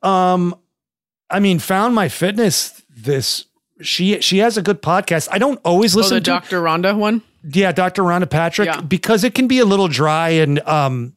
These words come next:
Speaker 1: you know, information laden. Um, but if it's something like a topic that I'm really interested in, I'll, I'll definitely take a listen to. And there's, there's tons of good information. She usually gives some kind of actionable ad-, advice, but not always, you know, so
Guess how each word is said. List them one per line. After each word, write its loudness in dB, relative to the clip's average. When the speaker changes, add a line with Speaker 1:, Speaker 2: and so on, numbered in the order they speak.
Speaker 1:
you 0
know, 0
information 0
laden. -2
Um, 0
but 2
if 0
it's -4
something 2
like 0
a -2
topic -4
that 0
I'm -2
really 2
interested -2
in, 0
I'll, 0
I'll 0
definitely -2
take -2
a 0
listen 0
to. 0
And 0
there's, -2
there's 0
tons 0
of -2
good 2
information. 0
She 0
usually 2
gives 0
some -2
kind -2
of -2
actionable -2
ad-, -6
advice, -2
but 0
not 0
always, 0
you -4
know, 0
so 0